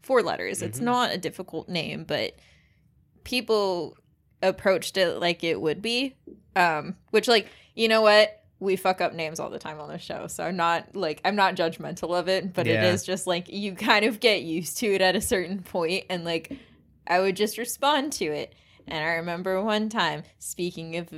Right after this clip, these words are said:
Speaker 1: abusive parents, um, my
Speaker 2: <laughs>
Speaker 1: biological father wouldn't let us board the plane because he was like, "That's not your name." And I was like, "I highly doubt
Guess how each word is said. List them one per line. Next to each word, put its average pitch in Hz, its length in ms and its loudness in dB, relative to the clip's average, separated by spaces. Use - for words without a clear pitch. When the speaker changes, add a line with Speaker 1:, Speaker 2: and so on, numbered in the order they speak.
Speaker 1:
abusive 165 340 -12
parents, 147 400 -10
um, 143 320 -4
my 170 120 0
Speaker 2:
<laughs> 151 60 2
Speaker 1:
biological 180 600 4
father 285 400 8
wouldn't 220 300 2
let 247 180 2
us 285 160 0
board 247 420 -2
the 269 80 -2
plane 311 680 2
because 247 280 -6
he 226 60 -10
was 220 120 -6
like, 208 180 -4
"That's 185 380 2
not 190 200 -2
your 175 120 -4
name." 156 240 -6
And 151 80 -6
I 175 60 -2
was 180 100 -4
like, 175 220 -4
"I 214 180 6
highly 208 500 0
doubt 180 580 2